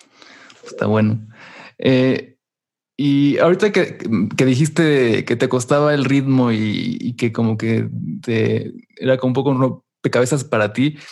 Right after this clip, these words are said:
¿sientes que, porque a mí me ha pasado esto, que alguna vez,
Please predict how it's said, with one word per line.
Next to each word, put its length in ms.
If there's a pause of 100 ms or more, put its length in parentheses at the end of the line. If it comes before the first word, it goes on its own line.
(400)
¿sientes 460
que, 540 (240)
porque 200
a 40
mí 60
me 80
ha 80
pasado 340
esto, 280
que 260
alguna 400
vez, 480